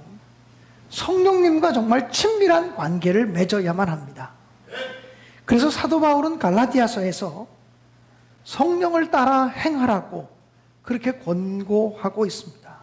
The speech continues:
성령을 따라 행하라고 하는 말은 성령님을 붙들라고 하는 말이고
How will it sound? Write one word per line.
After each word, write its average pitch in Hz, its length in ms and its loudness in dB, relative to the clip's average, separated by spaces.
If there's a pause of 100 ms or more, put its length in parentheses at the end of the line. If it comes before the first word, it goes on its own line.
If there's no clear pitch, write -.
(1120)
성령을 220 680 2
따라 196 300 2
행하라고 180 580 0
하는 165 200 -6
말은 160 560 0 (1040)
성령님을 269 800 0
붙들라고 220 880 0
하는 180 220 -2
말이고 156 640 -10